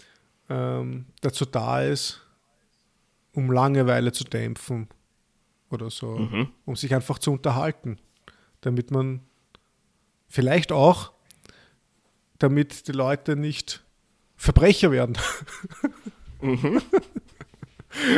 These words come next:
Speaker 1: Also quasi Kunst und Kultur als Langeweile-Vermeidungs-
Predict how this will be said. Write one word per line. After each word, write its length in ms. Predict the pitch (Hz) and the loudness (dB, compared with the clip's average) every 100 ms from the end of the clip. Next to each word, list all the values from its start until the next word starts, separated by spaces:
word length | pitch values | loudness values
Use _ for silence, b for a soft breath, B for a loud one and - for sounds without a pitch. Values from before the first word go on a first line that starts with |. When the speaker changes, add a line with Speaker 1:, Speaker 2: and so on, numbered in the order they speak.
| B B B B 175 | B B B B 0
Speaker 1:
Also 240 | 156 165 | 2 4
quasi 240 | 165 151 156 | 6 4 2
Kunst 460 | - 185 208 - | 4 4 4 0
und 140 | 180 - | -2 2
Kultur 640 | 175 160 170 175 185 185 | 2 2 0 2 2 2
als 280 | 139 143 - | 0 0 0
Langeweile-Vermeidungs- 2250 | 131 143 151 147 151 - _ _ - 131 135 143 143 139 - 131 123 131 131 131 - - | 2 2 2 2 0 -6 _ _ -4 -2 0 0 0 -2 -2 0 0 0 -2 -4 -6 -8